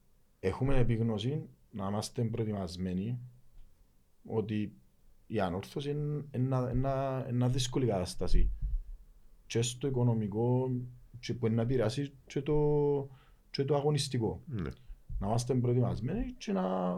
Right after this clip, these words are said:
Speaker 1: να στηριχτεί τούτη η καινούργια προσπάθεια που φαίνεται να είναι με καλές προθέσεις. Είναι ακριβώς τούτα. Δηλαδή, επιβεβαιώνω τσίνα που λέτε,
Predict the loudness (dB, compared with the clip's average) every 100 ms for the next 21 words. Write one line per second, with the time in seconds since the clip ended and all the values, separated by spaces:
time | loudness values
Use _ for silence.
0 | -6 _ _ -8 -6 -4 -2 0 -2 -2
1 | 0 0 -4 -14 -6 -2 2 2 2 0
2 | 0 0 -4 -4 -4 -4 0 -2 0 -4
3 | 0 0 2 0 0 0 0 0 0 0
4 | 0 0 8 10 10 8 2 -2 -14 _
5 | -20 -20 -6 -2 0 0 0 0 0 -4
6 | -4 -10 -18 -4 -2 -2 -6 -10 -6 -2
7 | 0 2 4 4 4 4 4 0 -10 -20
8 | -20 _ -12 0 2 2 0 0 4 4